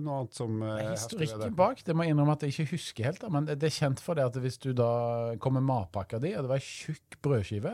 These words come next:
Speaker 2: så sier jeg, «Å ja, du har laget deg en Hillevågsskive.» <laughs>
Speaker 1: Men vi har jo mange lyttere som er oppmerksom på hva vi sier, både av,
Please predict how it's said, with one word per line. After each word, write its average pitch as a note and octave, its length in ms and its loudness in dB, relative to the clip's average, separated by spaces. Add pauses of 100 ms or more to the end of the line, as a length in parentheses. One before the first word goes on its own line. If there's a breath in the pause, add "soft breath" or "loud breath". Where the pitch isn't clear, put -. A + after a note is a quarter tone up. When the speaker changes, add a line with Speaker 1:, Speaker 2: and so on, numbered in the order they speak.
Speaker 2:
så C3+ 80 -10
sier A2+ 140 -2
jeg, - 20 -2
«Å G3+ 160 -4
ja, G3 240 0
du G#2 160 -2
har A2+ 80 0
laget A#2 240 -2
deg B2+ 80 -4
en G2 160 -2
Hillevågsskive.» G2+ 800 -2 (640)
<laughs> C4 800 2
Speaker 1:
Men D3+ 80 2
vi E3+ 80 6
har E3+ 160 10
jo G3+ 80 6
mange F3+ 240 6
lyttere F3+ 380 2
som C3+ 200 2
er C#3 200 2
oppmerksom C#3+ 420 0
på A2+ 160 0
hva B2 160 2
vi A#2 80 2
sier, F3+ 240 2
både B2 240 0
av, A#2 320 0